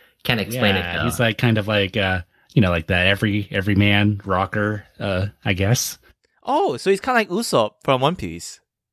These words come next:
Speaker 2: <laughs> Yeah, pretty much.
Speaker 1: <laughs> Oh, yeah, okay, yeah. Oh, wow, that's kinda similar, actually.
Speaker 2: It is, it is. Uh, but, but no, no. I, uh, favorite is anybody but Hawkeye. Just, just to be clear.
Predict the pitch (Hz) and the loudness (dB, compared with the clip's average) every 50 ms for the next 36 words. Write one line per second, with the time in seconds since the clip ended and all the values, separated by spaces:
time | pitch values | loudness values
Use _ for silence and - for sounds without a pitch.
0 | _ _ - - - - - 170 - - 175 143 - - 185 151 - - - - | _ _ -20 -20 0 4 6 6 6 6 6 4 6 6 4 4 4 2 2 2
1 | 190 - - - - - 104 95 98 - - - 101 95 92 85 87 104 - - | 2 2 2 -4 -2 0 0 0 0 0 0 0 0 0 0 -2 -2 -4 -4 -6
2 | - - _ _ _ _ _ 180 - 107 127 175 160 143 131 - - - - - | -8 -8 _ _ _ _ _ 2 2 4 2 2 2 2 0 -2 -4 -12 -20 -20
3 | _ _ _ _ _ _ _ _ _ _ _ - - 277 320 349 359 359 349 339 | _ _ _ _ _ _ _ _ _ _ _ -12 -8 -4 -2 0 0 0 0 -2
4 | 311 302 240 - 160 185 - - 254 277 294 - - - - 190 202 143 107 95 | -2 -4 -8 -6 -6 -4 -2 0 0 0 0 -2 -6 -2 0 2 2 4 2 2
5 | 90 95 - - _ - 175 170 165 175 143 101 95 98 110 - - - 127 104 | 0 -2 -4 -8 _ 0 2 4 4 4 4 4 2 2 0 -2 -4 -4 -2 -2
6 | 98 - - 98 95 98 92 85 80 71 73 80 - - - - - - 80 80 | -2 -4 -4 -4 -4 -4 -4 -6 -6 -8 -8 -10 -12 -14 -14 -14 -14 -14 -16 -18
7 | - _ _ - 180 165 123 98 90 92 - 127 101 92 85 85 117 120 110 110 | -20 _ _ 4 6 6 6 6 4 2 0 0 0 0 0 0 0 0 0 0
8 | 110 110 117 113 101 90 104 95 82 95 98 90 85 80 76 82 101 113 123 127 | 0 0 0 0 2 0 -2 -2 -2 -2 -2 -2 -2 -4 -4 -6 -2 2 4 4
9 | 143 143 - _ - 147 147 139 127 120 117 117 113 107 - 151 147 123 135 117 | 4 2 -2 _ -2 2 4 6 6 6 6 4 2 4 4 4 4 4 4 0
10 | 101 98 90 107 98 98 92 87 87 85 76 85 92 90 85 - _ _ - - | 0 0 2 2 2 2 0 -2 -4 -6 -6 -6 -6 -6 -8 -10 _ _ -12 -10
11 | 104 95 87 - - 101 104 104 - _ - - - - - _ 110 - 104 - | -8 -8 -8 -10 -10 -10 -12 -12 -12 _ -14 -12 -12 -12 -14 _ -6 -6 -6 -6
12 | - - - 95 - - - - - - 101 - 120 98 | -6 -6 -6 -6 -6 -6 -12 -14 -10 -8 -6 -6 -6 -6